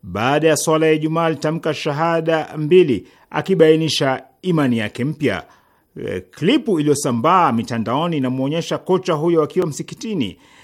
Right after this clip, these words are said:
ambapo alionyesha furaha yake na fahari kuhusu uamuzi wake wa kusilimu na hivyo kukumbatia Uislamu maishani.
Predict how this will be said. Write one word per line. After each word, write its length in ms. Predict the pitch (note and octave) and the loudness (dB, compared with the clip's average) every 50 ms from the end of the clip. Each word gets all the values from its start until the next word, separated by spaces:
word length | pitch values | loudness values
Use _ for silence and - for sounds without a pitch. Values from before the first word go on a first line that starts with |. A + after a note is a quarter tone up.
| - - - - - _ _ - | -20 -20 -20 -20 -20 _ _ -12
ambapo 720 | - F2+ F2+ F#2 G2+ C#3 D#3+ D#3 - D#3+ C#3+ A#2+ - - _ _ - - _ _ | -10 -8 -8 -4 0 0 0 0 2 0 0 -2 -2 -8 _ _ -20 -20 _ _
alionyesha 840 | - - - F#2+ G2+ A2 B2 B2+ D3 D3+ F3 G3+ G3+ G3+ F#3+ F#3 D#3+ | -10 -6 -4 -2 -2 -2 0 0 0 0 0 0 -2 0 0 -2 -2
furaha 360 | - F#3+ F#3+ F#3 E3+ E3+ F3 | -2 -2 0 0 2 2 2
yake 440 | F3+ F#3 F3+ F3 F3 - D3+ B2+ G#2 A2+ - _ _ C3 B2 | 2 2 2 2 0 0 -2 -2 -2 -4 -10 _ _ -4 -2
na 240 | B2+ C#3 D3+ D3+ C#3+ | -2 0 0 -2 -2
fahari 600 | - D#3 D#3 E3 G3+ G#3+ G#3+ G#3 G3 E3+ C#3+ C3+ | -2 -2 2 2 2 4 4 4 2 2 2 -2
kuhusu 500 | - - D#3+ D3+ D#3 D3+ C3 - - C3+ | -6 -6 -4 -2 -2 -4 -4 -6 -8 -6
uamuzi 520 | C3+ C3+ C#3+ D3 D3 D3 D3+ D3+ C3 C#3 | -4 -2 0 0 0 0 -2 -4 -4 -2
wake 340 | C#3+ D3+ D#3+ D#3+ D#3 - D#3 | 0 0 0 0 0 -2 -4
wa 100 | D3 C#3 | -4 -4
kusilimu 720 | C#3+ - C3+ - - - C#3+ C#3+ D#3+ D#3+ C#3+ B2 G#2+ F#2+ | -6 -8 -8 -6 -6 -6 -2 -2 0 0 0 0 -2 -2
na 100 | G#2 A2+ | -6 -8
hivyo 360 | G#2 G#2+ C3+ C#3+ A#2+ B2 B2+ A#2+ | -8 -6 -6 -6 -2 -2 -4 -2
kukumbatia 640 | - C3+ - C#3+ C3 B2+ C3+ B2+ B2+ - D3+ C3 | -4 -6 -6 -6 -4 -4 -4 -6 -4 -4 -4 -2
Uislamu 540 | - C3+ C#3+ C3 - - C#3 C3 B2+ B2+ B2 | -2 -2 -4 -4 -4 -6 -4 -4 -2 -2 -2
maishani. 580 | B2 B2+ B2 B2 - D#3+ E3 E3 D3+ A2+ F2+ | -2 -4 -4 -6 -6 -6 -4 -4 -4 -4 -6